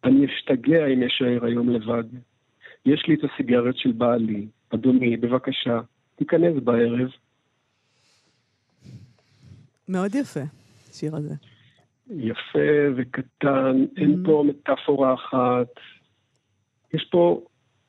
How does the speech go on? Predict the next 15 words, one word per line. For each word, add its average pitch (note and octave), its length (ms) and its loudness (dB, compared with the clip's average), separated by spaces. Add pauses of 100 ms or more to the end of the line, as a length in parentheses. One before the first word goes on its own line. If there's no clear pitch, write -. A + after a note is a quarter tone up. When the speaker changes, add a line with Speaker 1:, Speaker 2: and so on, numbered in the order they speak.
(120)
Speaker 1:
טקסט. - 420 -4 (380)
Speaker 2:
כן. E3+ 180 -6
Speaker 1:
טקסט F3 360 -4
מינורי, G3 580 2
מינורי, F3 400 4
מינורי, D3+ 800 2
והוא B2+ 160 2
מחזיק B2 360 0
הכל. A#2+ 340 -6
יש - 100 -6
לו E3+ 100 -4
את D3+ 60 -8
הסיגריה C#3+ 400 0
של C3+ 200 -8
בעלה, A#2+ 320 0